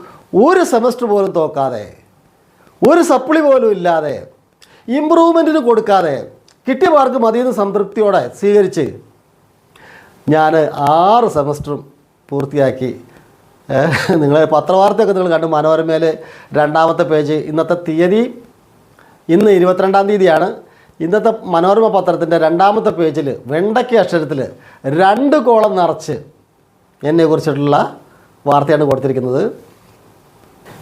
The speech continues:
ഇനിയും ധാരാളം വാർത്തകൾ വരാനിരിക്കുന്നു എന്ന് എൻ്റെ മനസ്സ് പറയുന്നുണ്ട്. ശരിയുമാണ്. എൻ്റെ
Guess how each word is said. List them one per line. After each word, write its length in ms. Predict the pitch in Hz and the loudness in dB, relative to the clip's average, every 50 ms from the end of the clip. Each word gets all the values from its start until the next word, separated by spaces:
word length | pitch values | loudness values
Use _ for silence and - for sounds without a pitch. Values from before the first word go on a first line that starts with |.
| - - 190 | 0 2 4
ഇനിയും 260 | 233 262 320 349 359 339 320 | 4 6 4 4 4 4 4
ധാരാളം 340 | 294 294 294 294 302 294 277 269 | 4 4 2 2 2 2 2 0
വാർത്തകൾ 320 | 254 254 254 262 262 254 262 233 226 | 0 0 0 0 0 0 2 2 2
വരാനിരിക്കുന്നു 600 | 208 220 233 262 254 247 226 196 240 226 208 220 214 - 202 196 | 2 2 0 0 -2 -4 -4 -4 -4 -2 -2 -4 -4 -4 -6 -4
എന്ന് 180 | 196 202 202 190 - - - 185 | -2 -2 -2 -4 -4 -6 -8 -8
എൻ്റെ 160 | 180 185 202 196 190 | -6 -4 -2 0 0
മനസ്സ് 220 | 180 170 170 185 180 170 | 0 0 0 0 0 2
പറയുന്നുണ്ട്. 420 | 160 156 160 160 147 147 147 196 - - - - _ - - | 2 2 2 0 0 -2 -2 -4 -4 -6 -10 -16 _ -6 -2
ശരിയുമാണ്. 440 | 180 175 190 196 165 151 139 160 185 - - - - _ _ _ _ _ _ _ _ _ _ _ _ _ _ _ _ _ _ - 151 | 0 2 4 4 4 2 2 0 -4 -6 -8 -16 -20 _ _ _ _ _ _ _ _ _ _ _ _ _ _ _ _ _ _ -2 0
എൻ്റെ 160 | 151 156 170 | 0 2 0